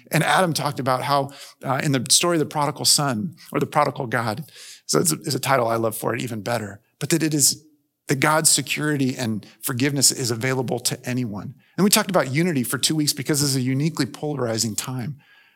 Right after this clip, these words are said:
But when we're anchored to Jesus, that we're actually unified, do be unified and grow in unity as a community. And last week, Mark taught as we looked at, at what it means to be mature. And he brought us to this verse of, it,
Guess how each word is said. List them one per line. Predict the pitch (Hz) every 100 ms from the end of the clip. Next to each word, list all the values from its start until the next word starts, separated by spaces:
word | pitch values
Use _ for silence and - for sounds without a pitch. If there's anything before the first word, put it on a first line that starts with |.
| -
But | 156
when | 156
we're | 147
anchored | 175 190 160
to | 135
Jesus, | 123 165 131
that | 139
we're | 135
actually | 139 - 123
unified, | 120 165 151 - 107 113 - _ _ _ _ _ -
do | 185
be | 170
unified | 139 120 117 113 95 110
and | 113
grow | 147 175
in | 147
unity | 113 110 110
as | - 131 120 - -
a | -
community. | - 117 113 127 110 113 - -
And | 151
last | 190 190
week, | 135
Mark | 139 165 180
taught | 139 117 110
as | 139
we | 139
looked | 139 139
at, | 139 - - - - - - -
at | 143
what | 151
it | 143
means | 151 -
to | 127
be | 151
mature. | 139 107 - 143
And | 131 143
he | 160
brought | 170 185
us | 190
to | 196
this | 160
verse | 113 143 143 143
of, | 113 - - - _ -
it, | - 170 147 -